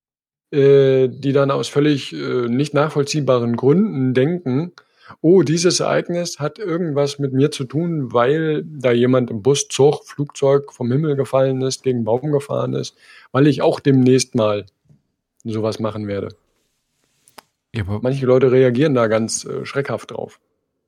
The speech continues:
Speaker 1: So,
Speaker 2: Es ist
Speaker 1: "Oh
Speaker 2: also ein
Speaker 1: nein,
Speaker 2: Busunglück
Speaker 1: stell dir das
Speaker 2: geschehen,
Speaker 1: vor,
Speaker 2: oder
Speaker 1: da
Speaker 2: was?
Speaker 1: ist jemand", genau, ja, ja, irgendwo ist ein Reisebus umgekippt.
Speaker 2: Ach so.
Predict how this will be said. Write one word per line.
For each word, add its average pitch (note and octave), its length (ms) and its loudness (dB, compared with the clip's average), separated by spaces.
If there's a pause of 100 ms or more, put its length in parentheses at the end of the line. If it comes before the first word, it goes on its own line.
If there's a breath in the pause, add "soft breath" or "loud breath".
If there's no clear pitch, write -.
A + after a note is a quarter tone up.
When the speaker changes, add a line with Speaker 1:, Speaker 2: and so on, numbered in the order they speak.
(640)
Speaker 1:
So, - 120 -6
Speaker 2:
Es - 120 -4
ist E3 160 -4
Speaker 1:
"Oh D3 40 2
Speaker 2:
also B2 220 2
ein G3+ 140 6
Speaker 1:
nein, F3+ 100 0
Speaker 2:
Busunglück D#3+ 380 0
Speaker 1:
stell F#3+ 240 6
dir F#3+ 160 4
das D#3+ 180 2
Speaker 2:
geschehen, G2+ 200 0
Speaker 1:
vor, G3+ 160 2
Speaker 2:
oder G2 100 2
Speaker 1:
da F#2 140 -2
Speaker 2:
was? - 60 -2
Speaker 1:
ist - 120 -6
jemand", D3 260 -6
genau, B2 220 0
ja, G#2+ 160 -2
ja, G#2 200 -6
irgendwo A2 280 -8
ist A2 120 -12
ein G2+ 200 -10
Reisebus G2+ 440 -10
umgekippt. A2 400 -14
Speaker 2:
Ach G#2+ 60 -8
so. D#2+ 220 -12